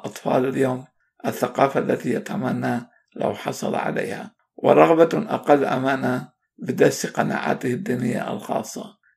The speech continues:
يبدو كما لو أن فاردي تورط مع مجموعة من الأساتذة المتطرفين دينيًا والمتأثرين بالنموذج الأمريكي، وعلى رأسهم نيغل ماكويد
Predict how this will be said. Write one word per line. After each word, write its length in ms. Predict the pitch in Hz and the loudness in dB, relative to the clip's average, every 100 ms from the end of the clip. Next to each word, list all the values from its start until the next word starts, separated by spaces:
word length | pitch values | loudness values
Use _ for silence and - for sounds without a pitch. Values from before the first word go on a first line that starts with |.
| - | 4
يبدو 460 | 156 170 170 175 170 | 10 10 10 2 2
كما 320 | 147 135 131 | -2 0 2
لو 180 | 131 - | 2 2
أن 340 | 151 151 143 | 2 0 -2
فاردي 640 | 135 143 143 196 190 - _ _ _ - | -2 0 0 0 -6 -8 _ _ _ -2
تورط 500 | - 262 151 151 - | 4 8 8 4 -2
مع 340 | - - - | -2 -2 -4
مجموعة 680 | 131 135 131 147 139 139 139 | -4 -4 -4 -4 -4 -2 -2
من 200 | 135 135 | -4 -4
الأساتذة 1080 | 143 139 - 135 - 147 147 - - - - _ _ - - | -4 -4 -6 -6 0 0 0 -2 -2 -4 -6 _ _ -8 -4
المتطرفين 1200 | 131 135 147 - 196 - 123 - - 127 127 127 _ - - | -2 -4 -4 -4 -2 -4 -2 -4 -4 -4 -6 -12 _ -10 -4
دينيًا 640 | 135 135 143 - - - _ _ - | -2 -2 -2 -4 -6 -12 _ _ -4
والمتأثرين 1040 | - 135 135 139 - - 123 135 131 139 | 0 0 0 -4 -4 -4 -2 0 0 -2
بالنموذج 800 | 143 - 131 131 131 139 131 135 | -4 -6 -4 -4 -4 -2 0 0
الأمريكي، 840 | 196 - 131 127 127 - - - _ _ _ | -4 -2 -4 -2 -2 -4 -10 -12 _ _ _
وعلى 360 | - - - 131 | -2 2 4 4
رأسهم 800 | 131 - 151 - 139 131 131 - - _ - | 2 0 -2 -6 -4 -6 -6 -12 -18 _ -6
نيغل 440 | 139 147 135 139 135 | 4 4 4 2 2
ماكويد 680 | 135 127 - - - - | 0 -2 -4 -4 -4 -8